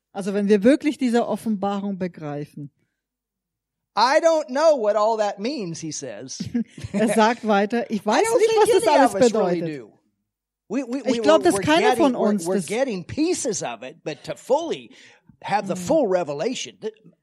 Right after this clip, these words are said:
Speaker 1: Also die,
Speaker 2: this
Speaker 1: die
Speaker 2: is what we want.
Speaker 1: Also,
Speaker 2: My goodness.
Speaker 1: wir wollen die volle
Speaker 2: My goodness.
Speaker 1: Offenbarung haben. Wir haben jetzt so so kleine, mm, Teile davon schon,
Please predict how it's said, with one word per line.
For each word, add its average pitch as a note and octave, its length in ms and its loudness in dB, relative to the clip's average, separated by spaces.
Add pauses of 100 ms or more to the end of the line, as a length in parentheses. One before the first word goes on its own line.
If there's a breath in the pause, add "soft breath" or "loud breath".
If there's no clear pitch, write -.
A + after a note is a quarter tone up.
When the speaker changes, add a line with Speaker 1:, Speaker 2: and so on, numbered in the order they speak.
Speaker 1:
Also G3 220 -4
die, G3+ 260 -2
Speaker 2:
this A3 160 0
Speaker 1:
die C#4+ 60 -2
Speaker 2:
is - 100 -6
what A#3 120 2
we G3 120 -6
want. D4+ 420 2 (460 soft breath)
Speaker 1:
Also, F#3+ 220 -2
Speaker 2:
My F3 40 -2
goodness. - 220 -12
Speaker 1:
wir G3+ 140 4
wollen C#4 300 6
die A#3+ 120 2
volle - 340 2
Speaker 2:
My D4 120 4
goodness. C4 160 0
Speaker 1:
Offenbarung A3 640 0
haben. B3 340 0
Wir G#3+ 160 2
haben A#3 180 0
jetzt A#3 160 -2
so G#3 280 2 (280 soft breath)
so - 160 -4
kleine, F#3+ 760 2
mm, D#3 320 -8
Teile C4+ 340 0
davon F#3+ 400 -2
schon, F#3 320 -4